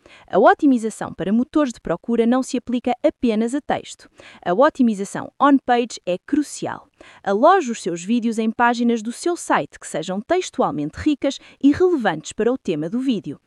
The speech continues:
Use dados estruturados para dar informações explícitas aos motores de procura.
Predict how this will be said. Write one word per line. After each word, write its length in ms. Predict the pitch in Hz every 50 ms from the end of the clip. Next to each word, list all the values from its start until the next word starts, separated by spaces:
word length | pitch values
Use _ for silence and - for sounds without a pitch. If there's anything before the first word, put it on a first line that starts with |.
| - - - - - _ -
Use 260 | 370 381 339 277 226
dados 300 | 214 233 220 226 220 - -
estruturados 680 | - - - 302 285 - 254 254 240 208 151 - - -
para 240 | - 196 190 196 185
dar 160 | 185 156 -
informações 680 | 262 294 - - 285 269 254 233 - - 160 - -
explícitas 680 | - - - - 269 302 302 - 285 262 - 262 247 262
aos 180 | 247 262 247
motores 340 | 262 285 277 - 226 233 240
de 80 | - _
procura. 540 | - 311 302 - - 320 262 170 123 -